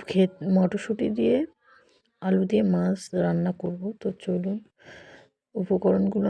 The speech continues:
আমি নিয়ে নিয়েছি। তো কো-, হাঁড়িতে আমি অল্প একটু তেল দিয়ে দিয়েছি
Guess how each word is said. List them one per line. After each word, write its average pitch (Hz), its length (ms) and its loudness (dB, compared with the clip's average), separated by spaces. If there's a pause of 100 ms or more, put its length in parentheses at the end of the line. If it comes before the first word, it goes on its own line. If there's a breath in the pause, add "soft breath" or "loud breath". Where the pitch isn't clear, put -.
আমি 202 120 2 (100)
নিয়ে 196 280 2
নিয়েছি। 190 360 -2 (160)
তো - 80 -6 (140)
কো-, 170 180 -4
হাঁড়িতে 185 440 2
আমি 202 180 0
অল্প 175 140 -2 (100)
একটু 214 160 -6 (160)
তেল 185 260 2
দিয়ে 180 220 0
দিয়েছি 160 420 -4